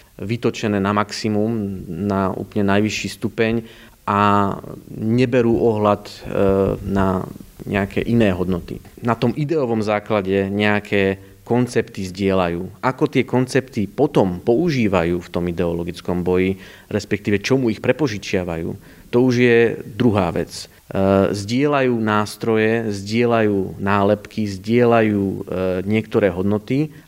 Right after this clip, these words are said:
ale ako tieto hodnoty potom vo svojom vlastnom ideologickom domčeku usporiadávajú, čomu dávajú, e, príjm, čo je pre nich dôležité a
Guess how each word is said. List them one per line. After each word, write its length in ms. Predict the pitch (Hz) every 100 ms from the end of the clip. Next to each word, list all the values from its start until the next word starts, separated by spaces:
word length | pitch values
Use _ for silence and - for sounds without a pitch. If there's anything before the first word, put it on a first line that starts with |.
| -
ale 200 | 113 110
ako 320 | 143 156 147
tieto 440 | - 135 131 113 98
hodnoty 560 | 90 110 127 127 104
potom 320 | 113 110 104
vo 80 | 107
svojom 400 | 127 - 117 95
vlastnom 560 | 95 117 - 113 98 92
ideologickom 720 | 104 113 104 101 98 - 95
domčeku 400 | 101 107 98 -
usporiadávajú, 760 | 104 - 151 107 98 92 90 92 - - -
čomu 240 | - 117 107
dávajú, 520 | 104 104 101 98 92
e, 140 | 90 87 82 87 87
príjm, 520 | - 127 143 113 92 - - -
čo 120 | - 113
je 80 |
pre 160 | 107 107
nich 240 | 101 98
dôležité 640 | - 113 127 113 98 90 87 - - _
a 220 | 110